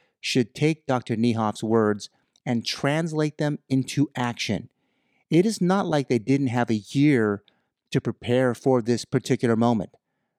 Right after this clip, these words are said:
especially for the hundreds of student athletes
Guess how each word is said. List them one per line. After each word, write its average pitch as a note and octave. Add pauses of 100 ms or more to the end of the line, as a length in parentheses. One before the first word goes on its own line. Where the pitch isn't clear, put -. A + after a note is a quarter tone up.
(120)
especially B2+
for A#2+
the G#2 (160)
hundreds B2
of -
student C3
athletes G#2